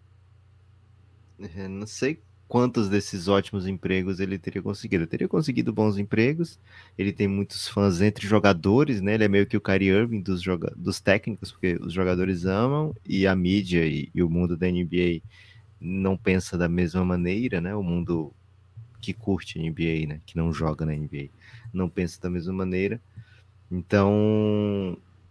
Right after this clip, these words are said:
um título de campeão é um carimbo, assim, que te, te coloca no outro patamar, né? Imediatamente você vai suplantar outros nomes, vai ficar à frente de lendas como Mike D'Antoni, sabe?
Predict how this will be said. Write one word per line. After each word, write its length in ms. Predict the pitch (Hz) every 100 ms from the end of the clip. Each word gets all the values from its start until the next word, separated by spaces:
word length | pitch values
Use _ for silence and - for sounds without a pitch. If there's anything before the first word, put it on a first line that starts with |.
| _ _
um 120 | 131 117
título 340 | - 104 107
de 120 | 101
campeão 460 | 104 107 - 95 98
é 40 |
um 80 | 104
carimbo, 500 | 110 117 101 98 107
assim, 640 | 107 - 95 92 101 113 120 -
que 160 | 110 - _ -
te, 140 | -
te 260 | - - -
coloca 440 | 110 98 98 117
no 100 | 110
outro 280 | 101 104 -
patamar, 480 | 117 117 131 120 98
né? 120 | 85
Imediatamente 800 | 87 92 104 104 104 90 87 101
você 300 | 107 - 110
vai 300 | 101 101 101
suplantar 640 | - - - 101 95 98 92
outros 400 | 101 110 113 117
nomes, 380 | 120 113 82
vai 120 | 85 85
ficar 480 | - 90 90 95 - _ _ - - -
à 100 | 101
frente 460 | - 92 98 -
de 120 | 113
lendas 400 | 123 120 117 113
como 220 | - 104 90
Mike 200 | 82 87
D'Antoni, 680 | 101 107 92 98 104 87 82
sabe? 420 | - 110 98